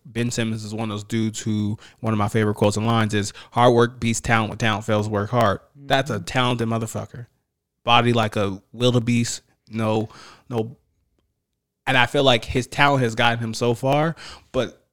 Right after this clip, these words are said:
Speaker 1: what beats talent? Hard work. And you know why we love that hard workness and the, the Dwayne Wades? And because they,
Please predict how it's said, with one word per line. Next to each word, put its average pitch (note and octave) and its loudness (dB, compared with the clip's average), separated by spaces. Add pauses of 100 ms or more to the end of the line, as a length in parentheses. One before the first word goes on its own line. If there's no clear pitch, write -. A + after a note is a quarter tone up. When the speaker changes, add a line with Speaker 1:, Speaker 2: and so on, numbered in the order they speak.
(160)
Speaker 1:
what A#2+ -4
beats B2+ 0
talent? A2+ -2
Hard A#2 -2
work. A#2 -4 (360)
And A2+ -2
you A2 0
know A#2+ 2
why B2+ 4
we B2+ 2
love B2+ 2
that A#2 0
hard C3 -4
workness C#3+ -6 (160)
and A2 -4 (500)
the, G#2+ -10 (160)
the A2+ -10
Dwayne A#2+ 0
Wades? A#2+ 0
And A#2 -6 (160)
because A#2 0 (160)
they, B2+ 0